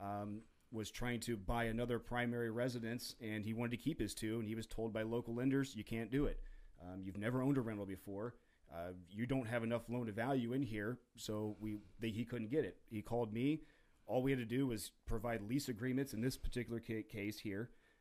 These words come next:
uh, to prove that he had those units rented out already. That we took that income, and you're able to use seventy-five percent of what your rental income is. So for simple numbers, if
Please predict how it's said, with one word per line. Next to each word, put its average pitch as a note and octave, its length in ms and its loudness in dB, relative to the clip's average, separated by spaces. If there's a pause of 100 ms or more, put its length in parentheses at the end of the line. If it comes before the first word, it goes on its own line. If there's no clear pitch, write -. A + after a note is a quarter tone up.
(140)
uh, G2+ 340 -2
to A2 80 -2
prove B2 320 4
that A2 140 0
he A2 160 -2
had A2 240 0
those A2+ 260 0
units A#2 280 -2
rented A2+ 240 -4
out A#2+ 220 2
already. G#2 460 -2 (540)
That G#2 120 -4
we G#2+ 80 -2
took C#3 280 4
that A#2 200 2
income, A#2+ 480 0 (120)
and G#2 180 -4
you're G#2+ 140 -2
able A2+ 180 -2
to G#2+ 40 -6
use G2+ 140 -6
seventy-five A#2+ 580 -2
percent A#2 540 -2
of G2+ 120 -8
what A2 180 -2
your G#2 80 -6
rental B2 260 2
income F#2+ 340 -4
is. A2 200 -2
So G#2+ 280 -2 (440)
for C3+ 100 2
simple C#3 300 6
numbers, A#2+ 480 4
if A2+ 100 0